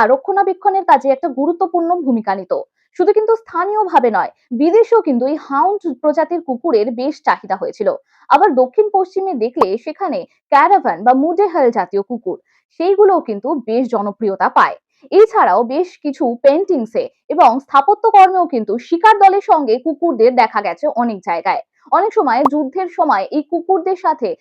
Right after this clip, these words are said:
অর্থাৎ যখন কোনো ঘোড়া ছুটে আসে, এই কুকুররা কিন্তু অনেক সময় প্রতিহত করতো তাদেরও। অর্থাৎ শিকার দলের মধ্যে এবং যুদ্ধের সময়ও কিন্তু এই কুকুরদের গুরুত্বপূর্ণ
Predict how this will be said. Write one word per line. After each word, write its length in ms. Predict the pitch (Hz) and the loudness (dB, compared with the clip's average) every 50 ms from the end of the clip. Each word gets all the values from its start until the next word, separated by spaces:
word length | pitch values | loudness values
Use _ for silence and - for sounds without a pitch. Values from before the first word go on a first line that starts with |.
| _ _ - - | _ _ -4 -2
অর্থাৎ 320 | 311 339 349 349 254 233 262 262 _ - 277 | -2 0 2 4 4 4 2 0 _ 0 0
যখন 200 | 254 - 381 370 359 359 | 0 2 0 -4 -2 -2
কোনো 160 | 349 330 339 370 392 - _ - 240 | 0 2 2 2 0 0 _ -2 2
ঘোড়া 240 | 269 285 302 277 254 285 - - | 4 6 8 8 6 6 4 0
ছুটে 240 | - 330 339 381 370 311 254 | -6 -8 -2 2 2 2 2
আসে, 160 | 214 - - 240 | 2 0 -4 -8
এই 60 | 262 - | -6 -6
কুকুররা 320 | 320 294 - 381 392 381 381 381 | -8 -6 -4 0 2 2 2 0
কিন্তু 140 | 370 359 359 294 | -2 -2 -2 0
অনেক 120 | 262 294 277 | -2 -4 -6
সময় 180 | - 285 269 277 277 | -4 -2 -2 -2 -2
প্রতিহত 380 | 311 320 330 359 339 277 240 226 208 - | -4 -4 -4 -2 -2 -2 -2 -2 -6 -8
করতো 180 | 185 185 - 247 254 262 | -8 -6 -6 -4 0 0
তাদেরও। 280 | 208 185 196 170 - - _ _ _ _ - | -2 0 -2 -6 -8 -10 _ _ _ _ -8
অর্থাৎ 180 | - 311 370 359 - - | -4 -4 -4 -4 -6 -10
শিকার 300 | - 330 - 392 392 359 302 330 | -10 -2 2 2 2 4 4 2
দলের 220 | 320 320 330 339 311 302 | 2 2 2 -2 -2 -2
মধ্যে 260 | 311 269 269 269 185 - - 233 | -2 -2 -2 -4 -4 -2 -2 2
এবং 140 | 277 294 247 226 226 - | 4 4 4 2 0 -8
যুদ্ধের 420 | - 302 330 285 294 370 427 415 381 - | -8 -8 -8 -8 -4 -2 -2 -2 -2 -4
সময়ও 320 | 415 320 269 233 214 202 - | -4 -2 -2 -2 -4 -4 -8
কিন্তু 160 | 196 196 - 220 220 | -12 -10 -10 -10 -12
এই 60 | 226 - | -8 -6
কুকুরদের 480 | 320 320 - 370 359 277 247 220 185 - _ _ _ - 226 269 | -6 -4 -2 -2 -2 0 -2 -2 -4 -4 _ _ _ -8 -2 0
গুরুত্বপূর্ণ 540 | 320 349 392 392 349 381 349 359 330 330 | 2 2 2 2 0 -2 -2 -2 -4 -4